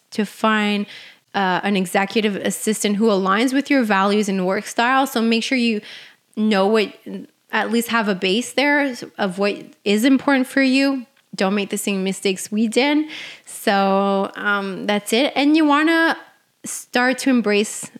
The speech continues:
the delegation part and the trust building part. Uh, those things are not easy to start off with, especially if it's a first.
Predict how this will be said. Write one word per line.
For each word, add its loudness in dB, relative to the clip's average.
the -2
delegation 2
part 0
and 2
the 0
trust -4
building 0
part. 0
Uh, 2
those 0
things 0
are 4
not 2
easy 0
to -8
start 2
off 0
with, 2
especially -2
if -6
it's -8
a -6
first. -4